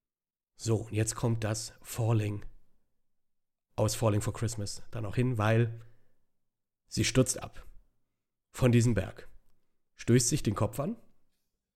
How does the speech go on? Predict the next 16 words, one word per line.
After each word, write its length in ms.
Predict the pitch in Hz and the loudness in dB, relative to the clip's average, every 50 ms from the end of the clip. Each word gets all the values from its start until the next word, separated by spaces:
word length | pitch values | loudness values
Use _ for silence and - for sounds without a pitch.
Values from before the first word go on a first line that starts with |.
| _ _ _ _ _ _ _ _ _ _ _ _ _ _ _ _ _ _ _ _ | _ _ _ _ _ _ _ _ _ _ _ _ _ _ _ _ _ _ _ _
Und 220 | - 123 127 131 | 6 6 8 6
hier 340 | - - - 120 131 160 151 | 4 4 6 6 8 8 6
haben 120 | 143 147 143 | 6 4 4
wir 100 | 131 120 | 4 2
auch 120 | 131 131 | 2 0
schon 180 | - - 143 123 | 0 0 0 0
das 140 | 104 - | -2 -2
erste 500 | - - 113 123 117 - - 147 143 139 - - - - - - - - - - - - - - | -2 -2 -2 -2 -2 -2 -2 -2 -2 -4 -4 -8 -14 -20 -20 -20 -20 -20 -20 -20 -20 -20 -6 0
Bing, 540 | - 226 214 208 208 214 214 214 214 208 196 208 - - - - _ _ _ - | 2 4 4 4 4 2 2 0 0 -2 -4 -8 -14 -20 -20 -20 _ _ _ -12
den 100 | - 107 | -10 -8
ersten 300 | 110 113 110 - - 113 | -6 -6 -6 -4 -4 -2
Haken, 140 | 107 123 123 | -2 -2 -2
den 100 | 139 127 | 0 0
man 80 | 120 113 | 0 0
setzen 240 | 113 113 117 117 110 | 0 -2 -2 -4 -4
kann. 180 | 110 107 101 | -4 -4 -6